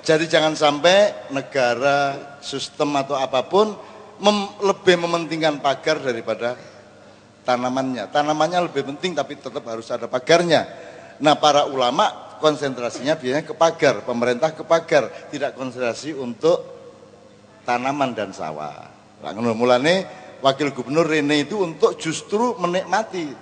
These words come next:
bertanam kayak ngene iki. Gitu, sampai alang-alang ditokno teko cangkeme sembuhan.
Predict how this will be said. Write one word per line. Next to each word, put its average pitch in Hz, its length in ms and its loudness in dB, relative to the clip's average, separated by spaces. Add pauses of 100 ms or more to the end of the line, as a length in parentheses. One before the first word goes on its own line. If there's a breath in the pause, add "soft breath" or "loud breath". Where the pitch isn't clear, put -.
bertanam 131 560 0
kayak 131 160 0
ngene 127 240 -4
iki. 107 220 -14 (580)
Gitu, 107 240 -8
sampai 120 240 -2 (560)
alang-alang 131 720 2
ditokno - 400 -2
teko 117 240 0
cangkeme 120 400 -4
sembuhan. 104 480 -4